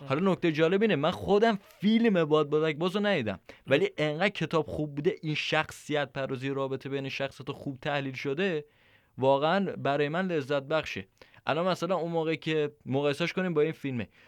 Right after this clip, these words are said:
Speaker 2: رابطه بین این دوتا نه تنها خوب انجام نمیشه، خوب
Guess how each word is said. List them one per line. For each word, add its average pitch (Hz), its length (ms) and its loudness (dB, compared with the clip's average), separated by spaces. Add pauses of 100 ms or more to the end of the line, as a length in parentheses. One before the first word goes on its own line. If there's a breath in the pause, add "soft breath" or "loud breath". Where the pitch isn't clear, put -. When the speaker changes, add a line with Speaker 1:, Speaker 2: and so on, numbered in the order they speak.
(140)
Speaker 2:
رابطه 143 840 0
بین 175 200 -2
این 196 140 -2
دوتا 160 240 -2
نه 147 160 -2
تنها 196 240 -4
خوب - 380 -4
انجام 131 420 -2
نمیشه، 117 380 -6
خوب 117 300 -8